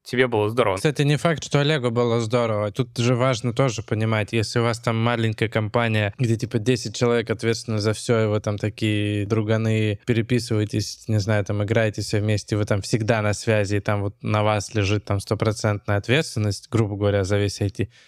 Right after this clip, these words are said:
Speaker 2: И когда ты там в организации, где девятьсот человек, понятно, что тебе кто-то может не ответить,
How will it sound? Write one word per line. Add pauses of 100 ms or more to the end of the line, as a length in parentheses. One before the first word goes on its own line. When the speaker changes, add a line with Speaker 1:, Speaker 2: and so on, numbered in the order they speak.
(140)
Speaker 2:
И
когда
ты
там
в
организации,
где
девятьсот
человек,
понятно,
что
тебе
кто-то
может
не
ответить,